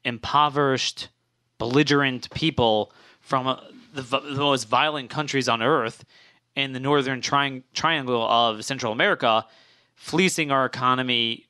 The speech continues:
being in our communities, that would be bad enough. Obviously, you have the drug problem. Now, one, one of the things that I'm proudest about our work here in this year of twenty eighteen is the series of articles we've done to expose the truth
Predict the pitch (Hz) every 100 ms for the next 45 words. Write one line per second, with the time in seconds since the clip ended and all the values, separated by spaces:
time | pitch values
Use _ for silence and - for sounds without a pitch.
0 | 139 156 151 135 120 - 131 120 117 113
1 | 117 113 104 98 92 92 - 165 208 190
2 | 151 135 120 113 117 101 - 98 90 -
3 | _ _ _ _ _ _ _ _ 156 151
4 | 139 143 175 254 202 196 320 247 - 190
5 | 165 143 123 - - 131 113 - _ _
6 | _ 139 139 127 117 - - 143 135 104
7 | 98 - 117 113 110 123 131 113 117 120
8 | - 117 104 101 - 123 110 117 120 113
9 | 117 107 - 123 113 101 95 - 117 92
10 | 87 _ - - - _ 123 113 - 196
11 | 185 131 117 131 127 117 107 117 104 120
12 | 123 113 113 95 - - 135 131 120 -
13 | 131 120 104 -